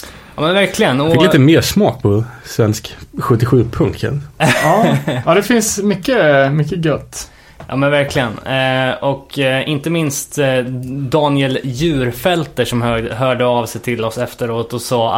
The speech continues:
Speaker 1: att, eh, angående inspelningen av Pistols i Stockholm sjuttiosju så är jag rätt säker på att min upplaga av Nevermind the Bollocks har den spelningen på,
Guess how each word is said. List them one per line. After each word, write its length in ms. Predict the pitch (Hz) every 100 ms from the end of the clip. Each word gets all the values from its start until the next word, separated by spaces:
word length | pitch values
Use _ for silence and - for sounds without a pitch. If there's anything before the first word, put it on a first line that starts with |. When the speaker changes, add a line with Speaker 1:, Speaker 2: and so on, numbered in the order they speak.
| 117
Speaker 1:
att, 280 | - -
eh, 160 | 127 120 117 - - - - -
angående 460 | 156 160 156 156
inspelningen 680 | 165 165 - 160 147 143 139
av 100 | 135 120
Pistols 760 | - 180 - - 131 117 110 -
i 160 | 120
Stockholm 400 | 117 - 127 127
sjuttiosju 480 | 113 120 117 151 123
så 160 | 110 123
är 60 | 117
jag 80 |
rätt 160 | 120 -
säker 300 | - 123 123
på 160 | - 113
att 120 | -
min 260 | 127 135
upplaga 840 | 131 - 120 113 113 123 120 113 113
av 160 | 113
Nevermind 600 | 120 120 113 113 117 110
the 60 | 110
Bollocks 540 | 110 127 127 107 -
har 220 | - 131
den 220 | 110 104 104
spelningen 600 | - 113 104 104 101 101
på, 340 | - 110 107